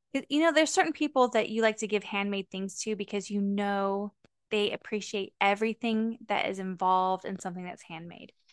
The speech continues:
So my point is that I think crafters not only love their own craft, but they are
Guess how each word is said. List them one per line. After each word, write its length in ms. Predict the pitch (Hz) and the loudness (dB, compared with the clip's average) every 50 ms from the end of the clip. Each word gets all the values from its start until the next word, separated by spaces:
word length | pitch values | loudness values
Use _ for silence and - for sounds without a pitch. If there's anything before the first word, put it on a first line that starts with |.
| _ _ _ _ _ | _ _ _ _ _
So 560 | - - - 247 214 196 190 190 185 185 196 - _ _ _ - | -18 -6 -2 0 2 2 2 2 0 -2 -6 -10 _ _ _ -10
my 200 | - 180 185 180 - - _ | -8 -6 -6 -6 -8 -8 _
point 280 | - 269 269 254 - | 0 0 0 2 2
is 200 | - 208 196 196 | 0 0 0 0
that 100 | - - 175 | 0 0 0
I 40 | |
think 200 | 175 - 196 - | 0 -4 -8 -8
crafters 760 | - - - 220 220 214 - - 226 220 220 220 220 214 - - _ _ _ _ _ _ _ _ _ - | -6 0 2 2 2 2 0 -2 0 0 2 2 0 -2 -6 -12 _ _ _ _ _ _ _ _ _ 2
not 200 | 202 214 214 220 | 6 6 6 8
only 160 | 240 233 220 208 | 6 4 4 4
love 220 | 208 208 214 208 | 4 4 4 4
their 160 | 208 202 - | 4 4 6
own 180 | 208 208 220 226 | 6 6 6 4
craft, 400 | 220 - 247 240 247 247 - _ | 4 4 6 6 6 4 2 _
but 140 | - 202 - | -4 -2 0
they 160 | - 196 196 | 0 2 4
are 380 | 196 190 190 185 185 190 196 | 4 4 6 6 4 2 0